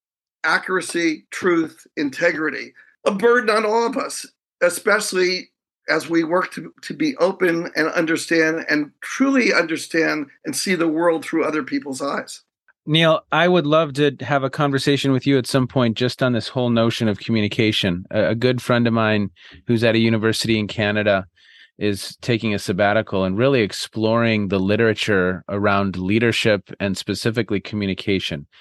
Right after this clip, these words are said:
Speaker 2: because that's his background, is communication. But when you start looking and delving deep into the leadership literature, actually very little, at least what he's telling me, has been written on that topic.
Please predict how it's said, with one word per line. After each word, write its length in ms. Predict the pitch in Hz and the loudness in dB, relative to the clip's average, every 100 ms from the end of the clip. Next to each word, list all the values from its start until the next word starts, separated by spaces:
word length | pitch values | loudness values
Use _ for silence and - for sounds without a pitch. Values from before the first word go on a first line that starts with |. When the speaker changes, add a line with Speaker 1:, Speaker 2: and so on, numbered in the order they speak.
| - - - | -20 -10 -2
Speaker 2:
because 180 | 127 | 0
that's 220 | 131 190 - | 2 2 2
his 160 | 139 | 2
background, 480 | 117 120 - 92 80 | 2 2 0 -4 -4
is 80 | 82 | -8
communication. 720 | - 104 90 101 92 - - _ _ - - _ | -4 -4 -2 0 -2 -4 -12 _ _ -20 -20 _
But 80 | - | 0
when 140 | 123 123 | 2 2
you 80 | |
start 260 | 117 190 185 | 2 2 2
looking 420 | 143 156 160 151 | 2 2 2 2
and 180 | 131 113 | 2 2
delving 440 | 120 117 110 104 | 2 2 0 -4
deep 280 | 101 117 117 | -2 -2 0
into 480 | 110 104 - 110 101 | -4 -6 -4 0 0
the 160 | 92 95 | 0 0
leadership 680 | 92 110 131 120 - 92 | 0 2 2 0 -2 -4
literature, 720 | 90 87 85 80 - 85 78 - _ _ _ _ | -4 -4 -4 -6 -2 -2 -2 -6 _ _ _ _
actually 320 | 131 190 294 220 | -4 -2 0 2
very 320 | 139 147 147 | 4 4 2
little, 500 | 113 131 123 82 87 104 | 2 4 2 0 -6 -6
at 100 | 104 | -2
least 220 | 123 - | -2 -2
what 120 | 120 | -2
he's 260 | - 143 - | 0 -2 0
telling 360 | 143 151 117 | 0 2 2
me, 160 | 85 87 | 0 0
has 180 | 117 110 | -2 0
been 180 | 135 127 | 0 2
written 380 | 165 202 90 - - _ - | 0 -2 -8 -12 -20 _ -6
on 180 | 110 117 | 0 2
that 200 | 120 90 | 2 0
topic. 540 | 165 170 - - - | -2 -2 -6 -12 -16